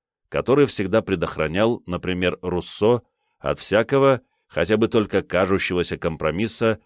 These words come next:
с существующей властью. Быть может, потомство, характеризуя этот недавний период французской истории,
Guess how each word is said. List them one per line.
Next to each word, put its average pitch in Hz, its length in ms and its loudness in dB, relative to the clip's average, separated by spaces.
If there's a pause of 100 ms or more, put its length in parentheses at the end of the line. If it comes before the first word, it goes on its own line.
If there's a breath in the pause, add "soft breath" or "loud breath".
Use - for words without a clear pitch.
с - 240 -12
существующей 90 880 -4
властью. 82 580 -2 (880)
Быть 117 260 0
может, 139 300 2
потомство, 117 560 2
характеризуя 101 800 2
этот 95 320 -2
недавний 92 460 0
период 90 380 0
французской 87 640 -4
истории, 110 560 2